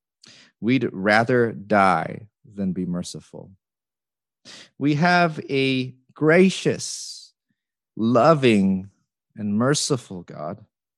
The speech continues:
but we ourselves have a problem being merciful ourselves. We want healing,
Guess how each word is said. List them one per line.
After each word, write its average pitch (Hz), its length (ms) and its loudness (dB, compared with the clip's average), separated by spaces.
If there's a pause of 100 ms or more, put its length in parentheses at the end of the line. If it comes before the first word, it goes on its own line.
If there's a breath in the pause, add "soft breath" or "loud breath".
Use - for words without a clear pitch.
(1000)
but 113 140 -2
we 135 240 4
ourselves 143 600 4
have 123 220 -2
a 120 140 0
problem 101 760 -2 (460)
being 104 320 0
merciful 98 680 -4 (240)
ourselves. 90 720 -8 (1000)
We 107 180 -2
want 117 320 0
healing, 104 800 0